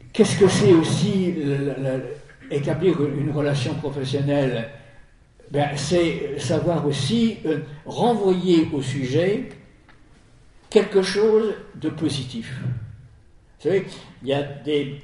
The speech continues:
enfants qui sont terribles parce que, euh, ils ont comme un besoin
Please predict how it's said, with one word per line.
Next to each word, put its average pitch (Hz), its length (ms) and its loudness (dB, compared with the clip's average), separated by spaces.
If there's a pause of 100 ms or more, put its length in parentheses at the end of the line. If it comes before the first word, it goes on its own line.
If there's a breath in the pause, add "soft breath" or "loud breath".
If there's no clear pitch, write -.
(280)
enfants 175 300 -4
qui 175 100 -6
sont 147 200 -8
terribles 170 420 -4
parce 143 240 -6
que, 160 220 -2 (800 loud breath)
euh, 139 320 -2 (1300)
ils 180 280 0
ont 185 140 0
comme 175 240 -2
un 160 160 0
besoin 196 640 2